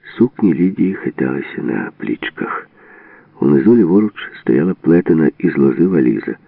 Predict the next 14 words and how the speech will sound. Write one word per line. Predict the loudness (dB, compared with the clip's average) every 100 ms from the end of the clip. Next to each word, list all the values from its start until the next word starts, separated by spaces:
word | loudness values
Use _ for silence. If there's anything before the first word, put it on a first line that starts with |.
| _ _ _ _ -20 _ _
Лоза | 0 4 2
криктала, | 2 0 0 2 4 6
мов | 4 2 0
жива, | 0 2 0 -2 -10 -20 -20 _
коли | -2 0 2
я | 2
піднімав | 0 2 0 0 -2
кришку. | -2 -4 -4 -8 -6
Я | -4
прислухався. | -4 -6 -6 -6 -6 -8 -8 -6
На | -6
горі | -2 -4
ще | -4 -6 -6
балакали. | -4 -6 -8 -12